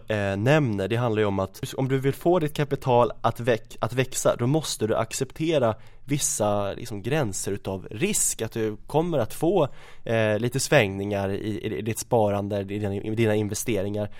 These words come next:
Eh, men ränta på ränta-effekten, det vill säga då att det, det pengar du då har stoppat in, de här kommer ju då att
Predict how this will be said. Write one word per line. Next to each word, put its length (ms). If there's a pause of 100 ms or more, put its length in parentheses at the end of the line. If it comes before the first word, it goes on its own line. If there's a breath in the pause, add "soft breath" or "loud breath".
(300 loud breath)
Eh, 260
men 220
ränta 340
på 120
ränta-effekten, 800
det 80
vill 120
säga 220
då 100
att 120
det, 140
det 160
pengar 300
du 60
då 80
har 60
stoppat 440
in, 220 (380 loud breath)
de 100
här 140
kommer 260
ju 40
då 160
att 140